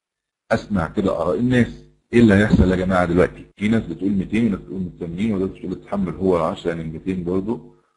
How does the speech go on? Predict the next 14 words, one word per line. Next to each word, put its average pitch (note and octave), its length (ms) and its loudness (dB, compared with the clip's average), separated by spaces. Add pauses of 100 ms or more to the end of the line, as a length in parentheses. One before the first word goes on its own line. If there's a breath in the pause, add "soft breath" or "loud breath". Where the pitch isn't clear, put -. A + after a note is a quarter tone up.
(140)
ومتين، F2 560 -6
متين. F#2 540 -8 (2500)
هياخد E2 260 -12
عشرين F2 300 -12
بس، F2+ 120 -8 (140)
ايه F2+ 100 -8
هي F#2 80 -4
العشرين؟ - 420 -12 (840)
اه، F2+ 300 4
تقصد E2+ 300 -6
المية E2+ 360 -4
وتمانين؟ F2+ 480 -6
لا، - 80 -6
لا، - 160 -14